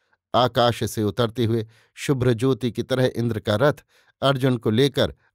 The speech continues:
गंधमादन पर्वत पर आया। चारों भाई पांडव तथा पांचाली पांच वर्ष के बाद अर्जुन को पाकर प्रसन्नता के समुद्र में जैसे बह चले। अर्जुन ने गुरुजनों को प्रणाम कर छोटे भाइयों को स्नेह दे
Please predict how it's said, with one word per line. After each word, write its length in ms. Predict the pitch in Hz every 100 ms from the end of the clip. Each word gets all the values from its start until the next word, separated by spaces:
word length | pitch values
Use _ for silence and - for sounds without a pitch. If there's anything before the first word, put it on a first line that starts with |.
| -
गंधमादन 680 | 107 135 123 117 110 107 104
पर्वत 380 | - 101 90 -
पर 180 | 95
आया। 300 | 110 135 - - _ _ _ _ _ _ _ _
चारों 320 | - 117 113
भाई 200 | 90 104
पांडव 400 | 104 110 120 117
तथा 280 | 113 104 107
पांचाली 600 | 92 107 120 131 120 117 - _ _ -
पांच 260 | 123 127
वर्ष 240 | 117 120 -
के 120 | 113
बाद 280 | 101 113 107
अर्जुन 240 | 101 101
को 140 | 92 98
पाकर 400 | 117 135 101 - _ _ _ _
प्रसन्नता 580 | 131 - 131 127 117 113
के 100 | 113
समुद्र 420 | 117 113 101 104
में 160 | 104
जैसे 260 | 92 95 98
बह 200 | 90 123
चले। 340 | - 85 58 - _ _ _ _ _ _ _
अर्जुन 280 | 120 127 127
ने 100 | 123
गुरुजनों 540 | 98 120 120 117 113 107
को 100 | 98
प्रणाम 400 | 98 101 98 92
कर 260 | 143 120 - _ _ _ -
छोटे 300 | 143 135 123
भाइयों 380 | 113 123 113
को 160 | 107 110
स्नेह 340 | 87 113 104
दे 320 | 98 131 123